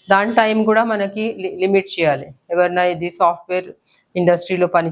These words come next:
చేస్తున్నారు, అట్లాంటి వాళ్ళు కూడా ల్యాప్‌టాప్‌కి దాని ల్యాప్ మీద పెట్టుకొని ఎక్కువసేపు పని చేయకూడదు, ఎందుకంటే ఆ రేడియేషన్ కూడా వచ్చి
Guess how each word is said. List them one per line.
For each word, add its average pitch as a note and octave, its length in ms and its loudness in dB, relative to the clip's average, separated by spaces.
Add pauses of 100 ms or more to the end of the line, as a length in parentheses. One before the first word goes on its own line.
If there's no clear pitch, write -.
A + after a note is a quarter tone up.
(100)
చేస్తున్నారు, E3 500 -2
అట్లాంటి E3 480 -2
వాళ్ళు E3+ 260 0
కూడా E3+ 240 0 (440)
ల్యాప్‌టాప్‌కి F#3 600 0
దాని E3+ 220 0
ల్యాప్ E3 300 0
మీద F3 180 -8
పెట్టుకొని F3 480 -6
ఎక్కువసేపు F3 560 -2
పని D#3+ 180 0 (100)
చేయకూడదు, E3 380 -2
ఎందుకంటే D#3 460 0
ఆ E3 180 2
రేడియేషన్ F3 640 -8
కూడా E3+ 200 0
వచ్చి G3 380 -8